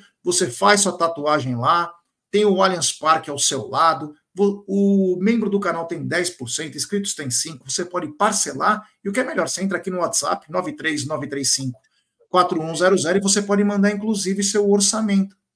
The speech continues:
Você fala, "Olha, eu quero fazer a tatuagem assim, quanto sai?" Ele vai olhar o tamanho que você pediu, tudo certinho,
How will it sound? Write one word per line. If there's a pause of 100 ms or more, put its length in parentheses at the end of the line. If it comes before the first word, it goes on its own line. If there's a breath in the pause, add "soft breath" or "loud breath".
(280)
Você
fala,
"Olha,
eu
quero
fazer
a
tatuagem
assim,
quanto
sai?" (500)
Ele
vai (240)
olhar
o
tamanho
que
você
pediu,
tudo
certinho,